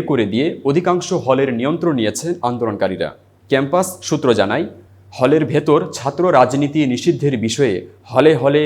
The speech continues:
প্রাধ্যক্ষদের চাপ দিয়ে লিখিত বিজ্ঞপ্তি লিখিয়ে নিয়েছেন আন্দোলনকারীরা। গতকাল মঙ্গলবার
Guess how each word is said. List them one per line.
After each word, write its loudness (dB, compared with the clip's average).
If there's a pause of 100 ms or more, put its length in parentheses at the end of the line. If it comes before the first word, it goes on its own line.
(120)
প্রাধ্যক্ষদের 0 (120)
চাপ 6 (140)
দিয়ে 0 (380)
লিখিত -2
বিজ্ঞপ্তি -2 (260)
লিখিয়ে -2
নিয়েছেন -2 (100)
আন্দোলনকারীরা। -4 (960)
গতকাল 4
মঙ্গলবার 6